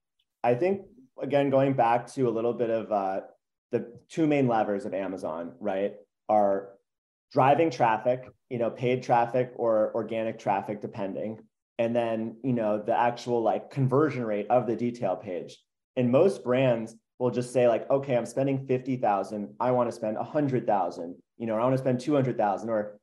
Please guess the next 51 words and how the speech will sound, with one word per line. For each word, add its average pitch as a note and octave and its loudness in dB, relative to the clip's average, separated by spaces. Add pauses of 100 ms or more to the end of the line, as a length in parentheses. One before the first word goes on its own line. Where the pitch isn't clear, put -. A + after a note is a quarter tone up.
the B2 -4
spend D3+ 2
is C#3 2
not D3+ 0
working, C3 -2
so G#2 -6
I A2+ -2
need C3+ 2
to B2+ 0
drop C3 2
all C3 6
of B2 4
our G#2 2
spend, G2 -6
you B2+ -4
know, A2+ -2
or A2+ 2
I C3 4
wanna, C#3 2 (380)
we're, C#3 2
our C#3+ 6
spend D#3 4
is D3 2
capped D#3 0
at C3+ 4
a A#2+ 4
hundred D3 -4
K, C#3+ 0
like, G#2 0 (260)
we D#3 4
should C3+ -2
jump D3+ 4
into C#3 4
D C3 4
S C3 4
P, A#2+ -4 (140)
you B2 2
know, A#2 4
right B2+ 6
away." B2 6
And, A2 0
like, G#2 -2 (320)
they D3+ 4
all, D3+ 4
so E3 -2
many F#3+ 4
brands D3 2
only C3+ 0
think C3 -2
in A#2+ -4
this A#2+ -2